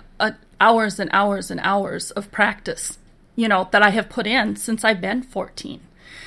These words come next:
Um, and, and even now, if I do, uh, say I'm, uh, performing for a play,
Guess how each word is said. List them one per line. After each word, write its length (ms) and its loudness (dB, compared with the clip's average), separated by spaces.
Um, 380 4
and, 380 2
and 200 4
even 300 2
now, 320 6
if 220 -2
I 140 4
do, 360 0
uh, 280 2
say 280 0
I'm, 340 4
uh, 100 2
performing 520 0
for 160 -2
a 60 -2
play, 440 -2